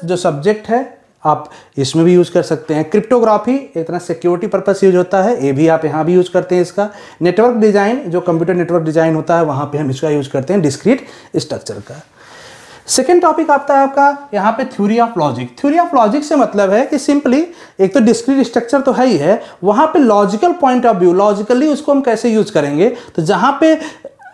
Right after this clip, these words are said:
और जाहिर सी बात है जब भी आप प्रोग्रामिंग करेंगे या कुछ डेवलपमेंट करेंगे तो आपके पास डेटा के साथ लॉजिक तो होना चाहिए ना, लॉजिक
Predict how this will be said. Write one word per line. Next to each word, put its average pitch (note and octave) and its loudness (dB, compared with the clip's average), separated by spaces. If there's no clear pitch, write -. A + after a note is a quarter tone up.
और E3+ 2
जाहिर G#3 2
सी A#3+ -4
बात A#3+ 2
है G3+ 0
जब G#3 0
भी A#3+ 0
आप A#3 0
प्रोग्रामिंग F#3+ 2
करेंगे F#3+ 2
या F#3 2
कुछ F#3+ 0
डेवलपमेंट G3 0
करेंगे E3 0
तो - -6
आपके E3 0
पास A#3 0
डेटा E3+ 2
के B3 0
साथ A#3+ 0
लॉजिक F3 2
तो B3 -2
होना G3+ 2
चाहिए F3 0
ना, C#4+ 2
लॉजिक F3 2